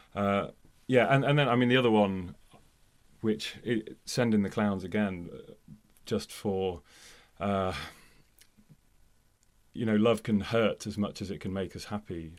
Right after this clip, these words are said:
and the hurt I was feeling was only because I loved him so much, and that song kind of brought all that out. And that's the power of music. And, uh,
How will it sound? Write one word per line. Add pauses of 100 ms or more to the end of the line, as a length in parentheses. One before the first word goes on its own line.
and (580)
the
hurt
I
was
feeling
was
only
because
I
loved
him (200)
so
much,
and
that
song
kind
of
brought
all
that (120)
out. (540)
And
that's
the
power
of (220)
music.
And,
uh,